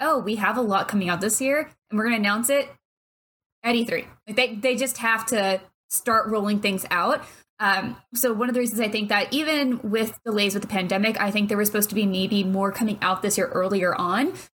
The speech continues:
Um, you know, keep in mind, they just, they just launched new consoles. We're in a new generation, and there hasn't been a lot coming out. And I don't think that was originally the plan. I think with the pandemic, a lot of development got delayed.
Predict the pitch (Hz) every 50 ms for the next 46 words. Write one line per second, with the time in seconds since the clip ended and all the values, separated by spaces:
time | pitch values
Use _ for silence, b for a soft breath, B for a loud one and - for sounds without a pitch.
0 | _ _ 220 208 190 190 196 214 - _ _ 240 262 285 262 - 302 294 381 381
1 | 381 381 403 240 208 190 247 240 - - - - - 196 208 262 302 339 - 240
2 | 208 202 226 285 302 - - - - _ - 269 349 - - 294 320 523 508 415
3 | 269 180 190 190 - - 247 349 403 480 453 427 403 403 415 415 392 370 359 440
4 | 523 - - 302 220 185 170 214 B B B B _ - 254 254 254 240 233 220
5 | - 262 277 262 247 247 233 320 - 427 392 370 381 359 339 285 240 277 269 -
6 | 277 262 240 214 240 330 349 202 185 190 208 233 311 427 453 - 294 269 233 233
7 | 214 214 - 240 240 233 226 202 214 202 190 - - - - - 214 254 269 240
8 | 202 180 - 208 208 - - 220 240 233 - 233 254 - 294 240 254 226 202 196
9 | 196 185 190 202 202 202 196 196 196 214 208 208 214 190 190 185 233 277 269 254
10 | 214 - 208 185 185 - 202 175 180 185 226 294 269 208 175 -